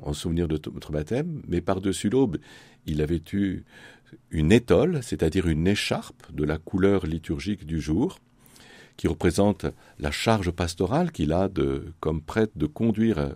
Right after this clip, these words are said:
le peuple, et par-dessus, un vêtement plus ample que l'on passe par la tête, qui s'appelle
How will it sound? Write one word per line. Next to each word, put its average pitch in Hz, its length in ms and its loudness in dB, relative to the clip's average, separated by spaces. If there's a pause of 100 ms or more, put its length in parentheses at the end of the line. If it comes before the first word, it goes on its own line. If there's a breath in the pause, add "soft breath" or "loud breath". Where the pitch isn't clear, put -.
le 76 160 -2
peuple, 175 440 0 (520 soft breath)
et 107 100 2
par-dessus, 131 760 2 (680 loud breath)
un 85 260 2
vêtement 107 480 4
plus 92 320 -2 (100)
ample 147 400 2
que - 100 0
l'on 85 120 2
passe 98 280 -2
par 87 220 -2
la 73 120 0
tête, 143 220 -2
qui - 100 -12
s'appelle 127 420 0